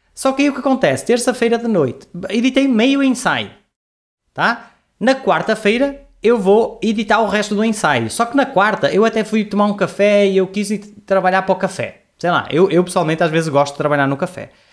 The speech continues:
Só que o café era um lugar que tinha muita luz, assim, muita iluminação.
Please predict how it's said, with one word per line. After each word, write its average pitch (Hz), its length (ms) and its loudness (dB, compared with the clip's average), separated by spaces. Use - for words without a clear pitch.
Só - 160 -2
que 196 80 -8
o 202 60 -8
café 170 360 -2
era 170 120 0
um 180 80 0
lugar 170 300 -2
que 180 100 -6
tinha 175 80 -2
muita 180 260 0
luz, 156 380 2
assim, 120 180 -8
muita 180 240 -2
iluminação. 202 760 0